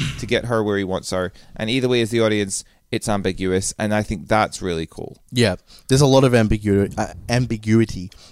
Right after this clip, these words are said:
Speaker 2: around, um, around all the characters in, in this show, particularly just because the central hook for the show is so good. Like,
Speaker 1: Yeah.
Speaker 2: like you said, it's so hard to sustain that, and the show really struggles to do that.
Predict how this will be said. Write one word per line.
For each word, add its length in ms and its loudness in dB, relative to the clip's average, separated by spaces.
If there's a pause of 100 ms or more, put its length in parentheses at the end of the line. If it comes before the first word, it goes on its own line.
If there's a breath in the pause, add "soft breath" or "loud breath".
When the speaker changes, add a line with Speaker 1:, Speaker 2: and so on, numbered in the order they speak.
(140)
Speaker 2:
around, 480 0
um, 360 -4 (720)
around 380 4
all 160 -2
the 80 -6
characters 560 -4
in, 180 -8 (120)
in 120 -2
this 140 -4
show, 260 -2
particularly 500 0
just 180 -6
because 500 -2 (1600 loud breath)
the 100 -2
central 440 4
hook 380 4
for 100 2
the 120 4
show 520 4
is 160 -2
so 680 4 (140)
good. 360 -6 (1040)
Like, 360 2
Speaker 1:
Yeah. 300 0 (380)
Speaker 2:
like 220 4
you 60 2
said, 220 4
it's 140 0
so 220 6
hard 280 2
to 100 -2
sustain 580 0
that, 280 -4
and 80 -2
the 60 2
show 220 4
really 500 2
struggles 400 -2
to 100 -4
do 160 0
that. 240 0